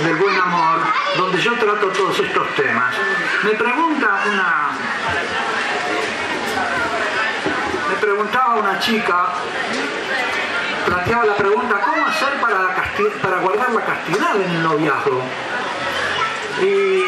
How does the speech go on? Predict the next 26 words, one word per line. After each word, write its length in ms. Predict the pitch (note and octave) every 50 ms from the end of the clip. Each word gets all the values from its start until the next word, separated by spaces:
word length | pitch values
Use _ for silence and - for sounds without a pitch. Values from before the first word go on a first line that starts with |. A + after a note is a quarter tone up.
| F#4 G4 G4 - - - - A#4+ B4
entonces, 360 | - - - D#4+ D#4 D4+ D#4 - - - - - - - - - G3+
en 140 | G3+ G#3 G3+
la 60 | F#3
respuesta 600 | G3 G3 F3+ - - E4+ D4+ - - - - -
esa 160 | - - - - -
que 80 | B5+
está 180 | - - G#3+ A3
en 140 | A3+ G#3+ F3
el 100 | E3 F#3
blog, 220 | F3+ F3 - - - - - - - - - -
yo 440 | - G#3+ F#3+ B3+ - - G3 G#3 G3+
le 120 | G#3 G#3 G#3
pregunto, 800 | - A3 A3+ A#3 D4 D4+ A#3+ A3+ F#3+ G3 G#3 G3+ G#3+ A3+ A3+ G#3+
le 80 | G3 F#3+
hago 160 | F#3+ G3 G3+
unas 140 | G3+ F#3 -
cuantas 340 | - G#3 G#3 - F#3+ -
preguntas 640 | - G#3 A3 A#3 D4+ D#4 B3+ A#3 A3 - G#3+ F#3 D3 -
para 180 | F#3 E3+ D3 -
que 80 | D#3
me 140 | D#3 F3 F3+
diga 380 | G3 A#3 A#3+ G#3+ F#3 F#3 F3+ F3+
cuál 220 | F3+ G3 F#3 F3+
es 120 | E3+ F#3+
el 80 | G#3 G3
problema 600 | G3+ G#3+ A#3 B3 B3 A3+ G#3+ G3+ F#3 F#3 F#3+ F3+